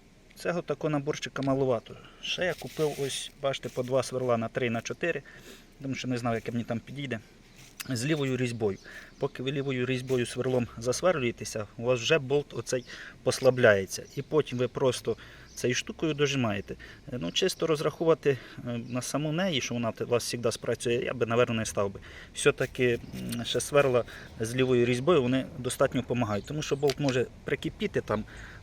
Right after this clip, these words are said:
м, ну так, основательно, скажімо. Якщо ти будеш його засверлювати вправо, то його ще більше дожмеш. Отже, сверла з лівою різьбою, і ось такий наборчик.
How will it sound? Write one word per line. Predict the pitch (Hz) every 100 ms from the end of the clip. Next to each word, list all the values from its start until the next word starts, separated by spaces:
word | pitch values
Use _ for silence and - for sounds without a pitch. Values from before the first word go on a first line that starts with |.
| - -
м, | 131 127 123 - -
ну | 165 202
так, | 135 123 -
основательно, | 147 156 139 117 117
скажімо. | 110 - 107 117
Якщо | 120 151
ти | 135 139
будеш | 139 139 -
його | 135 120
засверлювати | 127 156 135 127 123 127
вправо, | 117 - 131
то | - 135
його |
ще | 127 127
більше | 151 -
дожмеш. | 131 131 117 95 - - - - - - -
Отже, | 120 110 101 - - - - - - -
сверла | 147 131 131
з | 143
лівою | 143 143
різьбою, | 151 156 196 185
і | -
ось | 147 156
такий | 143 -
наборчик. | 151 170 196 - 147